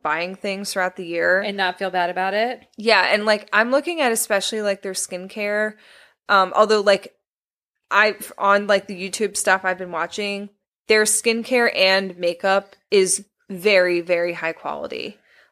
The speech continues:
Speaker 1: Like, really good formulas. 'Cause they use all the same labs from, like, Iter-, Italy and Switzerland and stuff that, like, all these
Speaker 2: So,
Speaker 1: big brands use.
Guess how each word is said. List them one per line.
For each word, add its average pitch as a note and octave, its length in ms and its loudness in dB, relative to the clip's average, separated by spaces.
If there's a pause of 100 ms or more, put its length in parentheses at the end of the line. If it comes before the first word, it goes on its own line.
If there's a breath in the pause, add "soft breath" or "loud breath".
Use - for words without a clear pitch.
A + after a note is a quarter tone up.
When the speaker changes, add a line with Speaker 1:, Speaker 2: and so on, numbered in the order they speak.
Speaker 1:
Like, F#3+ 180 2
really G3 320 2
good F#3+ 240 0
formulas. E3 600 -4 (180 loud breath)
'Cause A3+ 160 2
they A#3 120 6
use B3 280 2
all B3+ 160 6
the A3+ 100 4
same G3 520 -2 (100)
labs F3 640 2
from, F3+ 180 -4
like, E3+ 320 -4
Iter-, F3+ 360 0 (120)
Italy F3+ 420 2
and F3 140 -4
Switzerland F3 640 -2
and E3 100 -8
stuff E3+ 340 -2
that, - 100 -8
like, F3 200 -4
all D#3+ 160 -4
these F3 140 2
Speaker 2:
So, G3+ 160 6
Speaker 1:
big F#3 200 4
brands E3+ 340 -4
use. - 480 -6